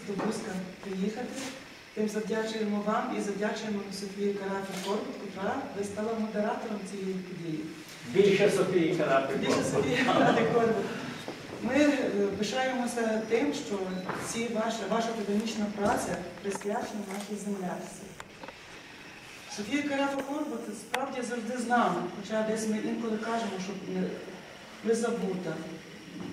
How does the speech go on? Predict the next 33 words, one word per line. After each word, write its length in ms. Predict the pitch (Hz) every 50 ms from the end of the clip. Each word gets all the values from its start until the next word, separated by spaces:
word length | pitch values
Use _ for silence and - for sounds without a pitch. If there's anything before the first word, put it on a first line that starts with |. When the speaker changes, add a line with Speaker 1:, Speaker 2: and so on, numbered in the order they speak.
| 175 180
Speaker 1:
Не, 60 | 202 208 202 208
не, 100 | 208 214 214 214
не, 140 | 214 214
не 100 | 220 226 226
завжди 380 | - 226 220 202 - - 208
і 260 | 233 247 240 - - 214
не 140 | 214 208
всі 260 | 202 - - - - 233
про 400 | 240 - - 208 202 202 202 214
неї 220 | 220 214 208 208 202 190
говорять 360 | 185 190 214 214 214 214 214 - - - - - - - -
в 100 | - -
тій 120 | 208 214
повній 500 | 202 202 202 202 214 214 214 220 220 214
мірі, 420 | 208 214 220 226 214 202 - - - -
чого 180 | 190 202 208 208
вона 180 | 214 214 214 208
вартує. 440 | 208 202 - - 180 175 170 160 165 - - - - - - - -
Але 200 | 208 214 220 226
і 80 | 220
сьогодні 460 | 220 - 247 247 254 302 311 311 -
в 60 | 220 214
нас 160 | 208 208 202
була 240 | 208 220 233 220 202
екскурсія 520 | 202 - - - 240 247 233 - 233 214 202
в 20 | 214
нашому 460 | 220 220 220 220 220 214 214 208 196 180 -
Буському 400 | 302 330 330 330 320 285 269 247 - 202
краєзнавчому 580 | 202 202 185 180 185 180 175 175 175 175 175 170 165 165
музеї. 340 | 165 160 156 151 151 151 - - - - - - - - - - - -
І 60 | 202
ми, 120 | 208 233 262
власне, 320 | 269 262 262 262 262 254